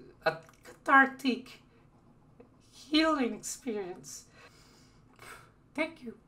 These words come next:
They just, thank you. Thank you. It was a, it was a beautiful experience. I really like that spirits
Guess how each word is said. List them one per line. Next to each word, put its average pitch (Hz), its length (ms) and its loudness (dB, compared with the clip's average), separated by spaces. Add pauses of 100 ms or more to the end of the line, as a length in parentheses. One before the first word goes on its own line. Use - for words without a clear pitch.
(120)
They 370 140 -2
just, - 240 -16 (640)
thank 262 300 -2
you. - 40 -20 (1000)
Thank 262 260 -4
you. 277 140 -6 (160)
It 370 40 0
was 349 360 -2
a, 320 140 -6 (200)
it 320 100 -4
was 262 160 -6
a 311 160 -2 (440)
beautiful 247 680 0 (540)
experience. 226 840 -6 (580)
I 262 180 2
really 277 400 2
like 240 380 0 (960)
that 233 220 -2 (2750)
spirits - 1000 4